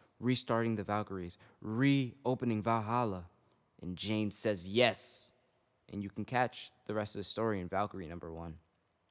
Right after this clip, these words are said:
On the second part of this journey, we move with Loki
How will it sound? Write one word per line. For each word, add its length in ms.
On 140
the 60
second 300
part 200
of 80
this 180
journey, 420
we 140
move 440
with 140
Loki 460